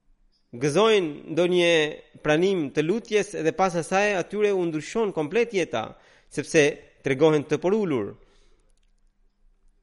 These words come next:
Edhe besimtarët që kur shikojnë pranimin e lutjes, në vend që të mburren, duhet ta falenderojnë Zotin e Madhrishëm. Andaj, parimi është që ta shikoni bekimin e Zotit.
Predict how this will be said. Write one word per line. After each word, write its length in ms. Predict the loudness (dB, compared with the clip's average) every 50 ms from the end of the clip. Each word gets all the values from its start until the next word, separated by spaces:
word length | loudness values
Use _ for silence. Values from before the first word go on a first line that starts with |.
| _ _ _ _ _ _ _ _ _ _ _ _ _ _ _ _ _ _ _ _ _
Edhe 220 | -2 0 0 2 0
besimtarët 720 | 0 -2 -2 -4 0 2 4 4 6 4 2 0 -2 -8 -20 -20 -20 _ _ -6
që 160 | 2 4 4 6 6 4 2 0 -2 -6 -14 _
kur 160 | -6 -6 -4
shikojnë 640 | -4 -6 -6 0 4 4 6 6 6 4 0 -2 -2
pranimin 400 | -2 0 0 0 0 0 0 0
e 60 | -2 -2
lutjes, 460 | -4 -6 -4 -2 -2 -2 -2 -4 -6
në 80 | -6 -2
vend 300 | 0 0 0 0 0 -4
që 80 | -6 -2
të 140 | 0 0 0 0 0 -4 -10 -16 _ -10 -6
mburren, 480 | -4 -2 2 4 4 4 2 0 -4 -10 -18 -20 -20 _ _ _ _ _ _
duhet 320 | -10 -4 -2 -2 0 2 2
ta 440 | 2 2 2 0 -2 -6 -14 -20 -6
falenderojnë 880 | -2 0 2 2 2 2 2 4 4 4 4 2 0 -2 -8 -10 -12 -6
Zotin 320 | -2 -2 -2 -2 -2 -4
e 60 | -4 -2
Madhrishëm. 640 | -2 -4 -4 -4 -6 -6 -8 -8 -10 -10 -10 -12 -16 _ _ _ _ _ _ _ _ _ _ _ _ _ _ _ _ _ _ -4
Andaj, 540 | -4 0 2 4 4 4 4 2 0 -2 -8 -12 _ _ _ -2
parimi 400 | -2 0 0 0 2 2 4 4
është 320 | 4 4 2 2 -2 -2
që 120 | -4 -2 0
ta 100 | 0 -2
shikoni 420 | -2 -2 -6 -2 0 0 2 2 0 0
bekimin 400 | -2 -2 -2 -2 -2 0 0 -2
e 60 | 0
Zotit. 380 | 0 -2 -2 -2 -4 -8 -10